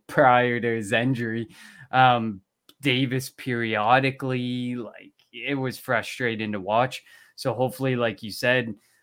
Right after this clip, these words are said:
hopefully he plays n-, maybe not necessarily scared or like it's his last snap, but maybe he'll play with more of a, an N F L mindset.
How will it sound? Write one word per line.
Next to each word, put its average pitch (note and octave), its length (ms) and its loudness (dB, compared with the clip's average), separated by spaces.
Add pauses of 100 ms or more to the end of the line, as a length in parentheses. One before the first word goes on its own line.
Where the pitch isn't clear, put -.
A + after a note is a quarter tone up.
(840)
hopefully D3 360 0
he C3+ 140 0
plays B2 800 -2
n-, D3 220 -6
maybe D3 320 -2
not C#3 200 4
necessarily A#2+ 600 -4
scared B2+ 720 0
or A2+ 160 -2
like A2 260 -2
it's A2+ 160 -10
his G#2+ 160 -10
last G#2+ 460 0
snap, B2 400 2
but G#2 100 -10
maybe A#2+ 340 -4
he'll A#2 220 -4
play A#2+ 320 -2
with A2+ 300 -6
more A2+ 240 -2
of G2+ 100 -6
a, G2+ 160 -6 (340)
an A2+ 160 -8
N A#2+ 140 0
F A#2 180 -4
L A#2 140 2
mindset. G#2 640 -2